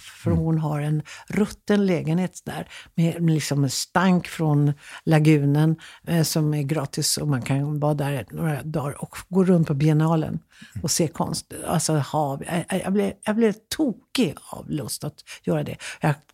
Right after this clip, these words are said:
Speaker 1: tittat på min, i min almanacka, jag har hittat tre dagar jag skulle kunna åka dit.
Speaker 2: Ja, men gör det.
Speaker 1: Ja.
Speaker 2: Haruki Murakami, pepp eller depp?
Speaker 1: Pepp.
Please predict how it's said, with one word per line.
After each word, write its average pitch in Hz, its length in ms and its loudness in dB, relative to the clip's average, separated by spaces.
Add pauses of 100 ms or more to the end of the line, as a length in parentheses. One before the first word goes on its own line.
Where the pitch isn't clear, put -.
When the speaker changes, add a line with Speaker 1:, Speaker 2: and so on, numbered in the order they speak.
(160)
Speaker 1:
tittat - 360 0
på - 80 -4
min, 151 320 0 (280)
i - 60 -4
min 170 160 4
almanacka, 156 520 0
jag 139 60 -2
har 143 80 -2
hittat - 400 -4
tre 156 160 -2
dagar 143 220 -8
jag 127 80 -8
skulle 160 200 -10
kunna - 240 -10
åka - 180 -16
dit. - 140 -20 (160)
Speaker 2:
Ja, 120 100 -2
men 117 420 0
gör 123 440 2
det. 117 180 -4 (360)
Speaker 1:
Ja. 180 160 2 (1400)
Speaker 2:
Haruki 170 720 6 (120)
Murakami, 165 800 6
pepp - 300 0
eller 147 140 2
depp? 160 300 -2 (800)
Speaker 1:
Pepp. - 340 0